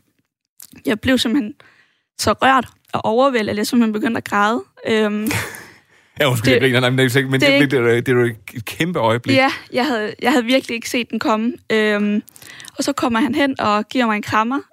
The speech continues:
Speaker 1: Øhm, og man kan også sige, at den her dag, den er meget større og mere betydningsfuld end alle de andre koncerter, jeg har haft.
Speaker 2: <laughs> Øhm, prøv at høre her, øhm,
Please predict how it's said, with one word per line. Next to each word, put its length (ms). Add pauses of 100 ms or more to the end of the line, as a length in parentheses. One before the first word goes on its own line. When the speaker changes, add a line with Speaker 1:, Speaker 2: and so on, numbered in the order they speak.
(140)
Speaker 1:
Øhm, 440
og 100
man 120
kan 100
også 160
sige, 100
at 60
den 140
her 160
dag, 320
den 160
er 200 (640)
meget 280
større 280
og 80
mere 160
betydningsfuld 720
end 160 (380)
alle 180
de 100
andre 180
koncerter, 440
jeg 100
har 120
haft. 300 (560)
Speaker 2:
<laughs> 600
Øhm, 420 (260)
prøv 180
at 60
høre 180
her, 460
øhm, 180